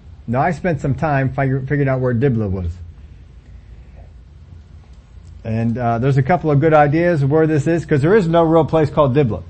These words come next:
Uh, there's a couple of places that have Diblah in the name. Um, but really,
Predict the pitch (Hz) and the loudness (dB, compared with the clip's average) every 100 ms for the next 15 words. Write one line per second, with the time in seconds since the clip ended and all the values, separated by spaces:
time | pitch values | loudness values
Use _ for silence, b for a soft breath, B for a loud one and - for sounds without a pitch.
0 | - - - - - - - - - - | -18 -20 -20 -20 -20 -20 -20 -20 -20 -20
1 | - - 131 123 120 131 131 175 160 139 | -20 -10 -4 -2 0 0 0 0 0 0
2 | 160 139 135 139 117 156 139 151 147 135 | 0 2 0 0 2 0 0 0 0 0
3 | 139 165 190 185 - B B B B B | 2 0 -2 -8 -16 B B B B B
4 | B B B - - 127 127 127 143 - | B B B -18 -4 0 2 0 -4 -12
5 | - - 117 139 139 139 - - - - | -20 -14 -8 0 0 0 -6 -20 -20 -20
6 | - - - - - - - - 147 - | -20 -20 -20 -20 -20 -20 -20 -20 -20 -20
7 | - - - 135 190 156 147 143 | -20 -12 -2 2 2 2 0 -4